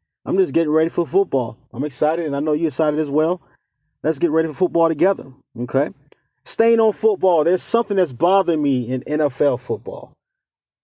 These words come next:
okay? Um, something is really bothering me, okay? And, uh, it kinda started, you know, from April to May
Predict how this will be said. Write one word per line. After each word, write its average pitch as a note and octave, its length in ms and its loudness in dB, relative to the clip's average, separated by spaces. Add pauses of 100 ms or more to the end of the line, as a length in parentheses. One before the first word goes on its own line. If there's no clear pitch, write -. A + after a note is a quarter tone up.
okay? A#2+ 480 -2
Um, A#2+ 640 -2 (1200)
something F3 360 -2
is C#3 160 -2
really D#3 220 0
bothering B2+ 560 0
me, A#2 240 -16 (1040)
okay? A#2 480 -2 (480)
And, C#3 220 0
uh, C3+ 280 0
it D#3+ 160 -4
kinda F#3+ 280 0
started, E3+ 500 0 (720)
you D#3+ 100 -2
know, C#3 160 2
from E3+ 300 0
April D3+ 600 2
to F3 200 -2
May D3 460 0